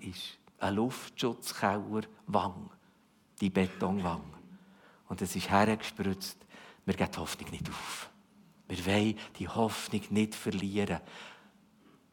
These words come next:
Und ich will ganz am Schluss der Predigt euch Mut machen, dass wir das zusammen miteinander,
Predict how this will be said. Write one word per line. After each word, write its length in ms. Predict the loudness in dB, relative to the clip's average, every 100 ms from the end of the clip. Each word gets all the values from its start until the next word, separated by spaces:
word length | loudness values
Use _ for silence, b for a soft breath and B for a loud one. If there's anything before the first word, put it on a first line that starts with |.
| -20 -20 _ _ _ _ _ _ _ _ -4
Und 140 | 2
ich 100 | 6
will 420 | 8 8 10 10
ganz 420 | 10 12 12 10 -4
am 80 |
Schluss 340 | 2 4 4 2
der 100 | 0
Predigt 460 | 4 4 4 4
euch 260 | 4 4 2
Mut 380 | 2 4 2 2
machen, 320 | 0 2 -2
dass 180 | -2 -2
wir 80 | -2
das 280 | 0 -2
zusammen 360 | 4 6 8 6
miteinander, 680 | 4 2 2 4 2 0